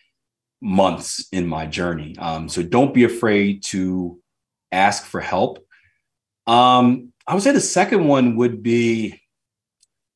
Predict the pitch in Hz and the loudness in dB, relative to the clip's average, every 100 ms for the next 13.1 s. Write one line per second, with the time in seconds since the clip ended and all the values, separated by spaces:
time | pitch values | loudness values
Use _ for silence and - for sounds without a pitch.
0 | _ _ _ _ _ - 139 196 202 - | _ _ _ _ _ -8 -2 0 -2 -4
1 | - 131 135 127 107 101 - - 120 117 | -4 -2 0 0 -2 -6 -12 -6 -2 0
2 | 117 113 113 117 107 98 95 101 98 113 | 2 0 -2 -6 -8 -10 -6 0 2 2
3 | 131 127 104 104 107 101 101 _ _ _ | 2 2 2 4 4 4 0 _ _ _
4 | _ - - - 101 90 - - 117 139 | _ -20 -16 -6 -4 -4 -8 -2 2 2
5 | 156 147 185 196 196 _ _ _ _ _ | 2 0 -2 -2 -8 _ _ _ _ _
6 | _ 101 113 107 90 98 92 - - _ | _ -4 0 0 0 0 0 -2 -14 _
7 | _ _ _ 107 101 104 95 80 - 90 | _ _ _ -2 0 0 0 -4 -12 -10
8 | 85 87 78 69 - - - 85 87 90 | -8 -8 -10 -14 -16 -16 -10 -6 -6 -4
9 | 101 98 104 101 95 - 104 95 92 98 | -4 -2 0 0 0 -2 -4 -4 -6 -8
10 | 95 95 92 92 92 92 92 - _ _ | -6 -6 -4 -2 0 -2 -2 -10 _ _
11 | - - - 104 95 85 87 82 - 95 | -12 -10 -2 0 0 -2 -8 -8 -4 -2
12 | 92 85 85 - - 95 90 85 85 82 | -2 -4 -6 -6 -2 -2 -2 -6 -8 -10